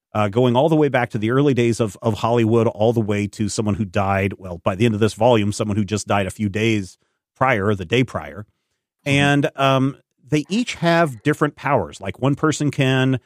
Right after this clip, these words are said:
Speaker 1: uh, possess you, another person can walk outside the Rycroft Manor grounds, another person is a ghoul that eats,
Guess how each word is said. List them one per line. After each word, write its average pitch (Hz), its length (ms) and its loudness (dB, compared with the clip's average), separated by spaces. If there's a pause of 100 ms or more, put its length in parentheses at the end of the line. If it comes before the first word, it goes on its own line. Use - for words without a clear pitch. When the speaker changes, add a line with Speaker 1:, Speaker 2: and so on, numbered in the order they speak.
(380)
Speaker 1:
uh, 120 140 0
possess 127 480 0
you, 156 300 2
another 120 240 2
person 120 340 -4
can 107 180 -4
walk 117 240 -2
outside 131 460 0
the 110 100 -2
Rycroft 113 500 -2
Manor 107 260 -2
grounds, 139 460 0
another 107 240 -4
person 117 320 -4
is 95 140 -4
a 95 60 -10
ghoul 139 380 4
that 107 220 -2
eats, 147 360 -2